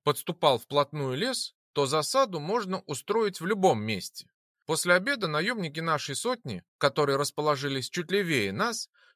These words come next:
привели бойца, который был в отряде герцога.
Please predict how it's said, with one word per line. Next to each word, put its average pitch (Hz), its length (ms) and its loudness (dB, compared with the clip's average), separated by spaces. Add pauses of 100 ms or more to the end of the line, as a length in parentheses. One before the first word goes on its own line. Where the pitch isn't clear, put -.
привели 147 400 0
бойца, 185 640 2
который 196 420 0
был 185 240 2
в 147 80 0
отряде 151 420 0
герцога. 95 640 -6